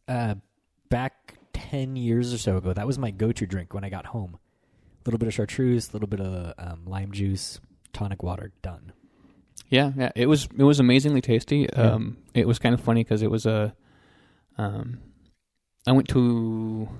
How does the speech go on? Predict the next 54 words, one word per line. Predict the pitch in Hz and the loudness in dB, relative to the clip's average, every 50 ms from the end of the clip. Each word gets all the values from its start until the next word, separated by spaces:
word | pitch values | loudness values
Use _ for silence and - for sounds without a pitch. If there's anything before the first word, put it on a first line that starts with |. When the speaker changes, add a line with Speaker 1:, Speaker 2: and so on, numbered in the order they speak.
| - - | -14 -10
Speaker 2:
this | - - 107 - - - - - _ _ _ _ | -6 -6 -4 -4 -6 -10 -16 -18 _ _ _ _
favorite | - 123 123 123 120 - - - _ - - | 0 2 2 2 2 0 -2 -6 _ -6 -2
lunch | 120 113 117 120 - - | 2 2 2 2 0 -4
bar | 120 107 117 110 110 107 104 101 - - - - | -4 0 2 2 4 4 2 0 -4 -8 -16 -14
spot | - - - - 107 101 - | -12 -4 0 2 2 2 2
that | - 107 | 0 -2
I | 107 101 | -2 0
go | 104 104 | 0 -2
to | - - 117 104 | -2 -2 -2 -2
in, | 101 - - 113 - - _ | -2 -4 -6 -8 -10 -10 _
in | - 113 110 110 | -8 -8 -6 -6
Bellevue. | 98 - 151 147 123 113 110 110 110 120 | -4 -4 -4 -4 -4 -2 -2 -2 -4 -4
Uh, | - 113 - 143 | -6 -6 -4 -2
Speaker 1:
You're | 135 120 | 0 2
not | 113 110 - | 2 0 0
gonna | - 113 101 | -2 -4 -6
plug | - - 110 107 104 | -6 -6 -6 -4 -2
'em? | 113 113 113 - _ _ _ _ _ - | -4 -4 -6 -8 _ _ _ _ _ 4
Speaker 2:
No, | 190 185 156 | 6 8 8
I, | 156 147 - | 6 6 6
I | 160 | 6
was | 160 170 | 6 6
gonna | - 180 | 6 4
say, | - - 143 123 - - - - - | 4 6 4 2 2 0 -4 -4 -4
<laughs> | - - - - | -4 -4 -4 -6
it's, | - - - | -10 -8 -6
it's | - 135 - | -4 0 4
Speaker 1:
I | 113 | 8
Speaker 2:
lot | 117 | 10
Speaker 1:
was | 139 196 | 12 12
like, | 196 151 | 10 10
Speaker 2:
three. | - 151 120 110 117 | 10 8 8 8 8
Speaker 1:
"There's | 139 175 180 175 170 | 10 10 12 12 10
this | 196 165 - | 10 6 6
place | - - - 208 233 254 262 - - | 4 2 6 8 8 8 8 6 4
that | 262 240 | 6 6
I | 240 220 190 | 8 6 6
go | 151 139 147 151 151 151 156 160 | 6 8 8 10 10 12 12 10
that | 151 139 127 | 10 8 4
serves | - - 160 156 160 160 143 131 | 2 4 6 6 6 6 6 6
the | 131 131 | 6 4
food, | 117 - - - - 185 175 170 165 160 156 147 143 139 139 131 127 | 4 4 0 2 8 12 12 12 12 12 12 12 12 12 12 12 10
and | - 139 131 127 131 | 6 0 0 2 2
I | 131 | 2
eat | 131 - 147 151 160 156 - | 4 4 6 6 4 6 6
there, | - 127 120 117 110 | 6 6 6 6 6
but | 113 123 - | 4 2 2
I | - 127 139 143 | 2 0 2 4
do | 151 156 | 4 4
not | 147 147 143 139 | 4 4 4 4
want | 135 131 131 123 | 2 2 2 2
to | - 135 | 0 2
provide | - 135 120 113 113 110 107 107 | 2 2 2 2 0 0 0 0
them | 110 110 | -2 -4